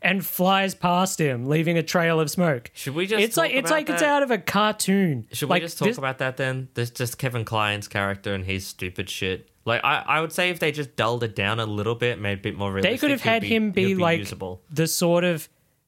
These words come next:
Speaker 1: you know, he, he doesn't believe in violence. He, he's the brains guy,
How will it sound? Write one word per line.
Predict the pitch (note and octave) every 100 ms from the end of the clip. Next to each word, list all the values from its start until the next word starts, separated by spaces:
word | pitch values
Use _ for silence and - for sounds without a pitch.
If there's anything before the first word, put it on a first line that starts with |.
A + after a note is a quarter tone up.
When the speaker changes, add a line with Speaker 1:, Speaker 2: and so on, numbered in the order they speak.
| _ _ _ _ _ -
Speaker 1:
you | E3
know, | D#3+ D#3+ -
he, | F#3 G3
he | E3+ E3
doesn't | E3 E3
believe | D#3+ E3 D#3+
in | D#3+ C3
violence. | D#3 D#3+ D#3+ D#3+ D#3 - -
He, | E3
he's | E3 F3+ D#3+
the | F3+
brains | C#3 E3 F3+ F3+ F3 E3+ C#3+
guy, | D#3 C3+ C3 B2+ C#3